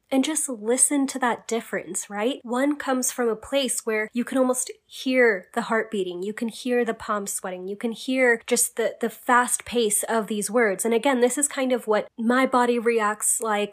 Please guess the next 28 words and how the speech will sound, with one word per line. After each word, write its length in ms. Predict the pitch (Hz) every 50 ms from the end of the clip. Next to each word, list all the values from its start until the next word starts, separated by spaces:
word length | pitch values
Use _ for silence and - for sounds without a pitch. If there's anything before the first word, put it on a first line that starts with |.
| 190 185 -
how 260 | - - 226 214 208
my 320 | 208 196 202 208 226 240
thoughts 380 | 240 - 240 226 220 220 - -
sound. 340 | - 214 202 202 208 202 202
So 300 | - - 220 208 214 - - - - -
you 120 | - 240 247
may 160 | 240 247 262
not 220 | 262 262 247 240
always 440 | - 214 214 214 208 208 208 202 202
have, 340 | - - 208 208 196 185 -
like, 160 | 196 190 180 -
a 120 | - 214
rush 500 | 202 190 180 208 214 214 208 - - - - -
of, 320 | - 214 208 202 202 190 202
you 100 | 208 208
know, 200 | 202 202 190 - -
overwhelming 720 | 226 233 214 226 214 202 208 202 202 202 196 196 202 196 - _ _ - -
fast-paced 720 | - 220 208 208 202 - - - 208 190 190 - - -
thoughts. 400 | - 185 180 196 254 311 302 - -
That's 320 | - 233 226 233 - -
why 120 | 233 233
it's 160 | 226 - - -
so 160 | - 226 214
important 480 | 202 202 - - 269 262 233 226 226 -
to 80 | -
know 300 | 220 208 202 196 196 190
your 280 | 190 190 185 214 220 233
unique 460 | 240 233 226 214 202 190 185 185 -